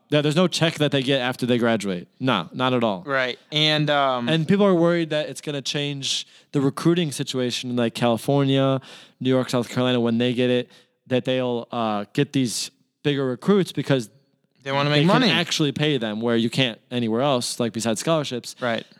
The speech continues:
Speaker 1: And so why would you not wanna go there, especially when
Speaker 2: The
Speaker 1: you
Speaker 2: fall
Speaker 1: think
Speaker 2: of
Speaker 1: you can
Speaker 2: Bama.
Speaker 1: have a likeness and everything? But I think that this is going to only be the start. I don't think it's gonna stop with these states. I think hopefully if it works out in California, it'll end up being all schools.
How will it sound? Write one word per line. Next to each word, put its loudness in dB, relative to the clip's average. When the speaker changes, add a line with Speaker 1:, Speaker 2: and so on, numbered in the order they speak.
Speaker 1:
And -2
so 2
why 2
would 2
you -2
not 0
wanna -2
go -4
there, -4
especially -4
when 0
Speaker 2:
The -2
Speaker 1:
you -2
Speaker 2:
fall 6
Speaker 1:
think 4
Speaker 2:
of 2
Speaker 1:
you 2
can 4
Speaker 2:
Bama. 2
Speaker 1:
have 0
a -2
likeness -2
and 0
everything? -4
But 2
I 2
think 0
that 0
this -2
is -4
going -2
to -2
only -4
be -6
the -6
start. -4
I -4
don't 2
think 2
it's 0
gonna 0
stop -2
with -12
these -4
states. -2
I -2
think 0
hopefully 0
if -6
it -2
works 0
out 2
in -4
California, 0
it'll 2
end 0
up -4
being -2
all -2
schools. -4